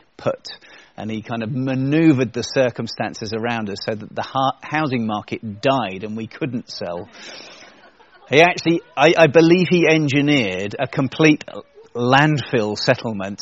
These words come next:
just a hundred yards up the road from where we live in order to keep us where we were. That's just about to finish now. But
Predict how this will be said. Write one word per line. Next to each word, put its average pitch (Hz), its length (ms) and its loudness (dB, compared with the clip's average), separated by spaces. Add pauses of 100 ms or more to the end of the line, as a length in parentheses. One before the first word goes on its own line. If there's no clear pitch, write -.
(120)
just 120 260 -4
a 120 40 2
hundred 131 400 2
yards 117 320 2
up 139 120 2
the 120 100 -4
road 113 240 2
from 113 220 -4
where 117 200 -2
we 113 140 -2
live 113 340 -2 (320)
in 143 220 4
order 123 520 6 (720)
to 143 100 -2
keep 131 260 -2
us 120 140 -4
where 120 180 0
we 110 140 -4
were. 107 240 -4 (420)
That's - 220 -12
just - 140 -10
about - 160 -6
to - 60 -20
finish 107 280 -10
now. 101 160 -14 (880)
But 156 220 8